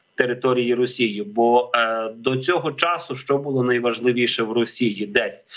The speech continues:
М, попри все, е, був певний суспільний договір між Путіном і населенням.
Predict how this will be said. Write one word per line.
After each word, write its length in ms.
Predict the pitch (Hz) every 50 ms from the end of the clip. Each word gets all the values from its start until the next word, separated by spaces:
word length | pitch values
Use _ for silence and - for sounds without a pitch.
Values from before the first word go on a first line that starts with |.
| - - - - - _ _ -
М, 260 | 127 117 113 113 110 -
попри 300 | - 196 196 - 214 214
все, 500 | 196 - - - - 139 131 131 131 131 -
е, 160 | 139 131 123
був 260 | - 160 170 165 -
певний 300 | 156 147 147 143 143 127
суспільний 500 | 131 - - - - 139 135 127 123 120
договір 440 | 117 123 127 120 123 117 120 117 117
між 180 | 113 117 113
Путіном 520 | - - 135 127 131 - 117 113 110 110 -
і 80 | 117
населенням. 640 | 110 113 - - - 185 190 196 185 180 180 175 165